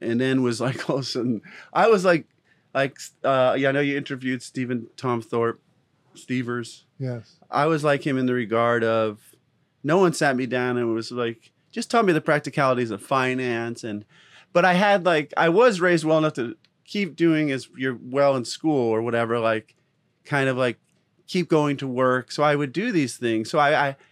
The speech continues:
Speaker 1: but then when I left, I was like, I didn't even think that my anxiety would go through the roof 'cause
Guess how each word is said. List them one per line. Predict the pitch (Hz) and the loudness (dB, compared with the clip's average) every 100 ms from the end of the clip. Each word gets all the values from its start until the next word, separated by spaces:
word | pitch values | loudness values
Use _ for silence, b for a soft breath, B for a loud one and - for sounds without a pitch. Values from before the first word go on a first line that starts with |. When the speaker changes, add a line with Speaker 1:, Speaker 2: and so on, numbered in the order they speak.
| b b | b b
Speaker 1:
but | - 135 | -8 0
then | 165 | 2
when | 175 151 | 4 2
I | |
left, | 135 160 208 175 | 2 2 2 2
I | 135 | 0
was | 139 135 | -2 -2
like, | 131 - | -2 0
I | 151 | 0
didn't | 185 160 | 2 0
even | 139 | 0
think | 156 139 - _ _ _ _ | -4 -4 -6 _ _ _ _
that | 127 | -6
my | 127 123 | -2 0
anxiety | 127 120 165 175 | 0 2 2 2
would | 131 | 0
go | 123 | -4
through | 131 127 139 | -6 -6 -2
the | |
roof | 175 156 - | -2 -2 -2
'cause | 113 110 | -6 -6